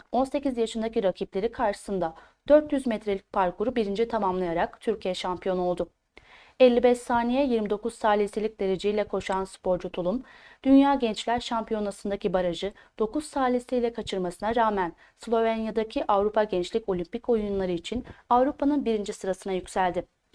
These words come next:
Atletizm milli takım antrenörü Gökhan Dede, "Ciddi antrenmanlar yapıyoruz ve disiplinli bir şekilde yolumuza devam ediyoruz. Kendisinden çok umutluyum.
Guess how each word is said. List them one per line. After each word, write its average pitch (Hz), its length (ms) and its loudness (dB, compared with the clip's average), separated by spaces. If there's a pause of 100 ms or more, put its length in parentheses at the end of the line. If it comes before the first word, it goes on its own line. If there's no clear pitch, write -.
(380)
Atletizm 294 560 2
milli 254 320 4
takım 247 280 -2
antrenörü 226 680 0 (320)
Gökhan 202 400 2
Dede, 180 280 0 (340)
"Ciddi 262 320 2
antrenmanlar 254 640 2
yapıyoruz 226 520 0
ve 277 160 2
disiplinli 240 540 -2
bir 214 120 0
şekilde 190 380 -6
yolumuza 196 460 0
devam 240 360 6
ediyoruz. 185 460 0 (400)
Kendisinden 247 580 0
çok 262 200 -2
umutluyum. 196 460 -2